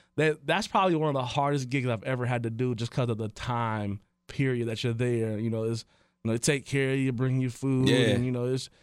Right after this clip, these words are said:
Speaker 1: it's just around dog. I'm not a huge dog person, and you got,
Speaker 2: Neither am
Speaker 1: you got
Speaker 2: I.
Speaker 1: these mastiff pit bulls that's, like,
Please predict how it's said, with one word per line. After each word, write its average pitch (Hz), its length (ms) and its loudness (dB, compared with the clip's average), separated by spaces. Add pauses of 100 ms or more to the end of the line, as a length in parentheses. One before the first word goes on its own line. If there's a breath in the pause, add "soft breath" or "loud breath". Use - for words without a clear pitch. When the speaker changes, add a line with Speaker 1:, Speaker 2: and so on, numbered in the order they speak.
(240 soft breath)
Speaker 1:
it's 123 100 -2
just 123 200 -2
around 117 360 0
dog. 143 220 2
I'm 165 80 4
not 135 160 2
a 127 60 0
huge 135 300 2
dog 156 360 2
person, 151 400 0
and 135 160 6
you 95 80 6
got, 101 220 6
Speaker 2:
Neither 135 260 2
am 135 220 0
Speaker 1:
you - 60 4
got 156 220 4
Speaker 2:
I. 151 80 0
Speaker 1:
these 135 160 2
mastiff 147 720 0
pit 160 260 0
bulls 156 320 2
that's, 143 200 0
like, 139 220 -2